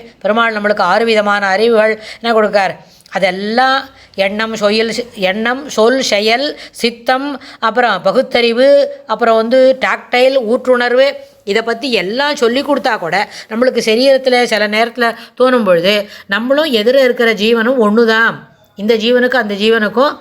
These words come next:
அந்தர்யாமி பெருமாள் தான் அப்படின்றது நம்மள நிறைய பேருக்கு நிறைய சமயத்துல புரியறதில்ல.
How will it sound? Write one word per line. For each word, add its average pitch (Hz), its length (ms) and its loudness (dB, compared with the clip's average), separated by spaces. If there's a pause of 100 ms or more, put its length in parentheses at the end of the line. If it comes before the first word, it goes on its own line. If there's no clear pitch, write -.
(220)
அந்தர்யாமி 220 640 0
பெருமாள் 208 440 -2
தான் 185 260 -2 (540)
அப்படின்றது 226 460 0
நம்மள 254 280 0
நிறைய 233 360 0
பேருக்கு 269 340 0
நிறைய 240 300 0
சமயத்துல 254 400 -2
புரியறதில்ல. 214 560 0